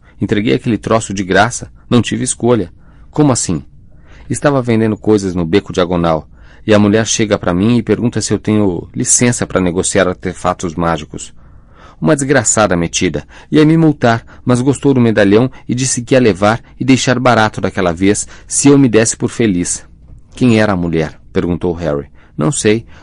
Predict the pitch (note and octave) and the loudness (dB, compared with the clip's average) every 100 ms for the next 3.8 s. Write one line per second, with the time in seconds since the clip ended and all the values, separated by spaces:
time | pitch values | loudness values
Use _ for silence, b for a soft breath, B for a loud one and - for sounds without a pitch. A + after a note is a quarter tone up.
0 | b A#2 A2+ A#2+ F#2 G#2 G2+ E2+ F2 E2+ | b 2 4 2 2 2 2 0 -2 -2
1 | - F2+ D#2+ D2+ - b b b B2 B2 | -4 -2 -2 -4 -10 b b b 2 4
2 | A2+ C#3 E3 D3+ C3+ A#2 A#2 A2+ G#2 G2 | 4 4 2 0 0 0 0 -4 -2 -2
3 | G2+ G2+ F#2+ E2+ - F#2+ - - | -2 0 -2 -4 -4 -4 -4 -12